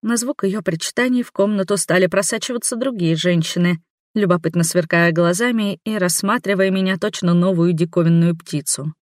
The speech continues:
Судя по их пестрым нарядам и многочисленным украшениям,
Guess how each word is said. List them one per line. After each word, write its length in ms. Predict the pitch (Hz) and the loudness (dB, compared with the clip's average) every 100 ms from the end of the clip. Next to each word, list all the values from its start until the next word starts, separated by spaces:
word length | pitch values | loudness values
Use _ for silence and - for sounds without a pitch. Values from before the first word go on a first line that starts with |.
| _ _ _ _ _ - | _ _ _ _ _ -8
Судя 240 | 277 240 | -4 -2
по 80 | 247 | -2
их 180 | 247 - | -4 -2
пестрым 420 | 254 247 233 226 | -2 0 -2 0
нарядам 460 | 233 247 277 240 233 | 2 2 2 2 2
и 40 | |
многочисленным 760 | 226 196 185 196 - 175 170 | 2 2 0 0 0 2 4
украшениям, 760 | 165 170 165 - 196 233 247 | 2 0 -2 0 0 0 0